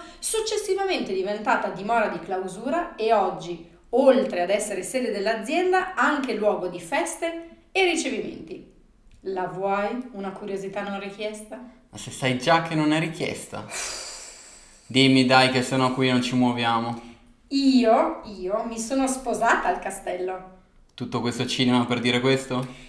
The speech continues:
Speaker 1: E il Castello degli Angeli ha anche ospitato due edizioni del concorso enologico internazionale Emozioni dal mondo, Merlot e Cabernet insieme.
Speaker 2: Sì, lo so, lo so, è un posto bellissimo. Possiamo proseguire?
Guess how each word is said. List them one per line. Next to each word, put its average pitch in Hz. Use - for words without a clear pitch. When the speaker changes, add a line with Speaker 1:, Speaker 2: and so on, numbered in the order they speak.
Speaker 1:
E 330
il 294
Castello 381
degli 277
Angeli 403
ha 226
anche 294
ospitato 202
due 277
edizioni 202
del 180
concorso 214
enologico 220
internazionale 220
Emozioni 220
dal 208
mondo, 330
Merlot 190
e 294
Cabernet 226
insieme. 196
Speaker 2:
Sì, 151
lo 156
so, 107
lo 123
so, 107
è 147
un 151
posto 131
bellissimo. 123
Possiamo 110
proseguire? 120